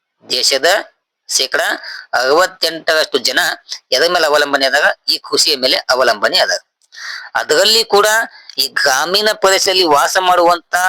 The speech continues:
ಬಹುಭಾಗ ಜನ, ಅದು ಪ್ರತ್ಯಕ್ಷವಾಗಿ ಆಗ್ಬೋದು, ಪರೋಕ್ಷವಾಗಿ ಆಗ್ಬೋದು, ವ್ಯವಸಾಯವನ್ನ ಅವಲಂಬಿಸಿರುತ್ತಾರೆ. ಹಳ್ಳಿ ಒಳಗ "ನೀ ಏನ್ ಕೆಲ್ಸ ಮಾಡ್ತಿಪ್ಪ?" ಅಂತ ನೀ ಇವಾಗ ಯಾವನ ಕೇಳಿ ಅಂತಂದ್ರ, ಅವೇನಂತ, "ಸರ್, ಹೊಲ ಮನೆ ಕೆಲ್ಸ ಮಾಡ್ತೀವಿ,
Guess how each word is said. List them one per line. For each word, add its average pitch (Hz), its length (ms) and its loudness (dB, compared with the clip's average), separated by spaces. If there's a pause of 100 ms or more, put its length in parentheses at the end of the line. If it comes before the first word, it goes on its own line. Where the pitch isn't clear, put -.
(200)
ಬಹುಭಾಗ 180 680 2
ಜನ, 139 260 -2 (320)
ಅದು 127 160 -2
ಪ್ರತ್ಯಕ್ಷವಾಗಿ 185 840 0
ಆಗ್ಬೋದು, 185 380 0
ಪರೋಕ್ಷವಾಗಿ 147 680 0
ಆಗ್ಬೋದು, - 520 -8 (460)
ವ್ಯವಸಾಯವನ್ನ 180 760 0 (160)
ಅವಲಂಬಿಸಿರುತ್ತಾರೆ. 107 960 0 (1500)
ಹಳ್ಳಿ 139 200 0
ಒಳಗ 151 260 2 (480)
"ನೀ 120 60 -4
ಏನ್ 180 220 0
ಕೆಲ್ಸ 131 260 -4
ಮಾಡ್ತಿಪ್ಪ?" 165 400 -4
ಅಂತ 135 140 -6
ನೀ 131 80 -2
ಇವಾಗ 135 320 0
ಯಾವನ 139 240 0
ಕೇಳಿ 127 280 -4
ಅಂತಂದ್ರ, 113 320 -2 (360)
ಅವೇನಂತ, 143 360 -2
"ಸರ್, 165 200 0
ಹೊಲ 147 140 4
ಮನೆ 185 180 0
ಕೆಲ್ಸ 120 260 -4
ಮಾಡ್ತೀವಿ, 104 640 -4